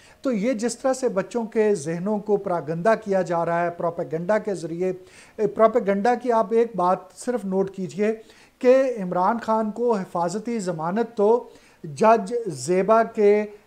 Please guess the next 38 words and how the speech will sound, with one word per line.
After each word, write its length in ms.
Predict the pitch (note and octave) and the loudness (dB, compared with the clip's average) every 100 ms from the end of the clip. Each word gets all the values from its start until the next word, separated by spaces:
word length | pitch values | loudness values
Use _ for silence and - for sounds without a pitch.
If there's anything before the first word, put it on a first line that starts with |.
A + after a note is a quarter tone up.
| _ - | _ -4
ख़िलाफ़ 560 | G3 G3 A3 G#3+ C3 | 2 6 4 2 -8
धमकी 420 | F#3 G#3 G#3 A#3 | -4 -4 -4 0
आमेज़ 540 | A3 F#3+ F#3 G3+ A3 - - _ D3+ | 2 2 4 4 4 -2 -20 _ -8
ज़ुबान 420 | F#3 F#3 A#3 C4+ | -2 2 2 2
इस्तेमाल 400 | A#3+ - G3+ G3+ | -4 -2 2 2
करने 280 | G3+ F#3+ G3 | 0 -4 0
पर 200 | G3 F3 | 0 -2
मिलती 400 | D#3+ D3+ B3+ A3 | -6 -8 -4 2
है, 280 | G3+ G3+ - - A3+ | 2 2 -4 -8 6
लेकिन 360 | A#3 A#3+ B3 | 6 6 -2
बीबीसी 520 | F3 F3 G3+ C#4 C#4+ | -2 -2 0 0 0
तक 260 | C#4+ B3+ - | 0 -2 0
को 120 | A#3 | -2
झूठ 280 | E3+ F#3+ A3 | -2 -6 -6
बोलकर 420 | F3+ G3 G3+ G#3 | 0 0 2 0
इमरान 340 | F#3+ F3 F3+ G3+ | 0 -2 -4 -4
खान 220 | G#3+ F#3 | -8 -6
कहते 300 | G3+ F#3 A3+ | -4 -2 0
हैं 180 | G#3+ G#3+ A3 - _ | 0 -2 -8 -20 _
कि 60 | A3 | -4
मेरे 220 | F#3+ G#3+ | 2 0
पास 260 | A3 G#3+ G#3 | 2 0 0
प्रोटेक्टिव 540 | F#3+ F3+ F#3 - C#4+ | -8 -4 -6 -4 -6
बेल 300 | A3 A#3+ A#3+ | 0 2 4
है, 220 | A#3 B3 - - - | 2 -2 -6 -16 -6
तो 80 | B3+ | -4
मुझे 340 | G3 G3+ B3+ | -2 0 0
तोशाखाना 720 | B3+ G#3+ G3+ A#3 A3+ A#3 A#3 | 0 -2 0 0 0 0 0
में 140 | A#3 A3 | 0 -2
क्यों 200 | A3+ A3 | -6 0
कर 240 | A3+ A3 - - _ F3+ | 2 2 -2 -20 _ -2
गिरफ्तार 420 | G3+ G3 G#3 G#3 | -2 0 2 2
करने 280 | G3+ G3 G3+ | 0 -4 -6
की 120 | G#3 | -6
कोशिश 420 | G#3 F#3+ G#3+ - | -4 -4 -4 -4
हो 120 | G3 | -2
रही 160 | F#3+ F#3+ | 0 0
है, 220 | F#3+ F#3 | -2 -2